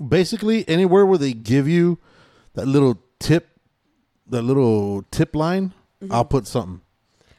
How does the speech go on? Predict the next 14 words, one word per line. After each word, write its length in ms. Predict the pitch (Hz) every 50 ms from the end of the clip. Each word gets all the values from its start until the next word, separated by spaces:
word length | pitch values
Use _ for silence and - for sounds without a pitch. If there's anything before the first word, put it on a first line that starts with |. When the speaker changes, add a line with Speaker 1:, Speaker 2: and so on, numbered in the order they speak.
| _ _ _
Speaker 2:
Sonic 420 | - - 214 220 226 262 240 202
doesn't 460 | - 202 196 196 196 208 190 - 120 - _ _ _ _
give 160 | - 190 180
you 100 | 175 185
the 80 | 180 185
option 340 | 147 160 165 156 - - 160
to 100 | - -
tip, 260 | 156 - 170 156 -
though. 220 | - - 135 87 80 - -
Speaker 1:
Yeah. 260 | 104 107 104 95 92 - _ _ _ _ - -
So 320 | - 147 135 127 113 117
no, 240 | 110 110 135 139 127
yeah, 380 | 127 143 123 131 139 - - 139
it, 60 | 135